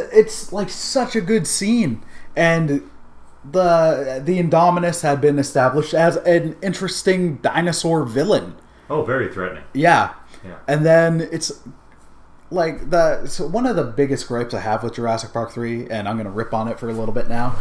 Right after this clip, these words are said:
Speaker 1: is I hated so much about that movie, but part of it was, like, you had the Rex and Spino fight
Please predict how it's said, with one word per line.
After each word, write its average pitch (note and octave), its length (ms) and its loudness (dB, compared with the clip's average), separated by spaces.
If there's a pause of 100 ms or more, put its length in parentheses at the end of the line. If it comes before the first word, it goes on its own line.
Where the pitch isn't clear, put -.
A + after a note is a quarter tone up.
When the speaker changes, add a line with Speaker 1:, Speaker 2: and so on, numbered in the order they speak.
(400)
Speaker 1:
is C3 520 2 (880)
I D3+ 100 2
hated E3 640 2
so - 220 0
much D#3 180 0
about C3 220 0
that G#2+ 160 -2
movie, G#2+ 240 -2
but - 180 -6
part D#3+ 220 4
of C#3+ 80 0
it C#3 120 0
was, A#2+ 440 -2 (420)
like, C3 160 0
you C#3+ 60 -2
had F3 260 2
the D#3+ 80 0
Rex D3 320 0
and C3+ 100 -2
Spino A2+ 440 0
fight G#2+ 360 -4